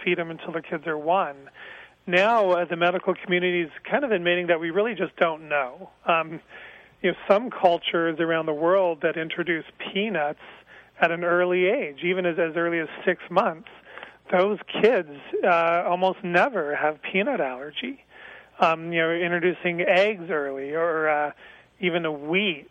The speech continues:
um, early on, we think might actually be protective. And so my, my most up-to-date advice on this really is, um, I admit to the patients that we don't know exactly what the best advice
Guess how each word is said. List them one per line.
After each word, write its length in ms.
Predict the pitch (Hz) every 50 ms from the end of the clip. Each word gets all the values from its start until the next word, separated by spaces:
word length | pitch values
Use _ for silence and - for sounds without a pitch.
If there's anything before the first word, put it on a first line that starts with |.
| - - 202
um, 440 | 190 160 151 147 147 147 147 156 175
early 400 | 233 175 165 170 170 165 170 160
on, 420 | 156 160 160 160 160 160 160 156 - - - - - _ _
we 140 | - 175 - -
think 180 | 202 196 190
might 220 | 175 170 170 180 180
actually 440 | 180 170 170 - - - 185 170 165
be 240 | 147 170 170 170
protective. 960 | 165 - - - 160 - - 185 - - - 339 - - - - 254 226 277 262 - - - _ -
And 160 | 190 180 160 -
so 240 | - 180 175 175 170 - - - - - - - - _
my, 140 | 208 226 240
my 180 | 220 233 269 285
most 320 | 254 233 208 185 - -
up-to-date 560 | - 185 175 180 - - 202 180 170 151 156 151
advice 460 | 151 143 135 - 160 147 156 - - -
on 240 | 180 160 156 156 156
this 180 | 156 156 147 - - - -
really 320 | 170 170 175 185 185 180
is, 240 | 165 156 151 151 139
um, 400 | 165 156 151 147 151 151 156 - _ - - - - - _ -
I 100 | - 170
admit 340 | 160 151 156 147 165 170 -
to 80 | - -
the 100 | 185 170
patients 420 | - 160 170 160 - 180 170 151
that 200 | 165 160 156 147
we 100 | 156 160
don't 300 | 139 - 156 165 180 170
know 160 | 165 165 170
exactly 920 | 175 170 151 143 147 160 151 160 170 165 - - 170 143 139 139 160 - - _ _ _ _ _
what 160 | - 180 160 -
the 60 | 165
best 340 | 147 156 143 - - - -
advice 380 | 185 143 - 151 139 143 151